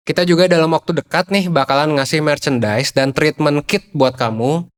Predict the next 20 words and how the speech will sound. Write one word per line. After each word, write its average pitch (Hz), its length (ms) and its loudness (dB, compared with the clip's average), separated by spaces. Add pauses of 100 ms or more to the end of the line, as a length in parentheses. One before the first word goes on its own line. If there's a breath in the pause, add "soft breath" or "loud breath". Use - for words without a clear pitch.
(160)
kalau 143 320 2
kamu 147 200 2
mengikuti 135 400 0
konseling 127 440 -2
tatap 110 240 -4
muka. 98 400 -6 (440)
Merchandise 160 560 0
dan 165 160 0
treatment 160 400 -2
kit 170 160 -6
ini 185 160 2
bukan 156 320 -2
sekedar 160 400 0
merchandise 135 440 0
biasa 117 320 -2
aja 120 440 0
yang 131 480 -2
nggak 120 160 0
berguna 120 480 0
gitu. 87 240 -14